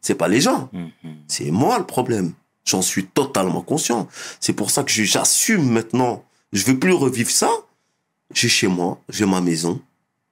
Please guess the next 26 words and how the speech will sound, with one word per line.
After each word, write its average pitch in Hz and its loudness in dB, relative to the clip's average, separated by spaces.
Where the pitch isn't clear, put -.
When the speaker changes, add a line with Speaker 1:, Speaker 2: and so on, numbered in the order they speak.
Speaker 1:
T'as - -16
vu, 101 0
euh, - -8
et 73 0
mes 95 0
enfants, 107 -2
ils 165 -4
vivent 180 2
chez 214 2
leur - -2
daronne. 339 2
Très, 196 2
très 139 0
bien, 381 2
vous 127 -2
manquez 107 0
de 127 4
rien, 175 2
euh, 95 2
t'es, 85 0
tu - -6
vis, 95 0
tu - -4
vis 85 -6
ta 131 0
vie. 220 0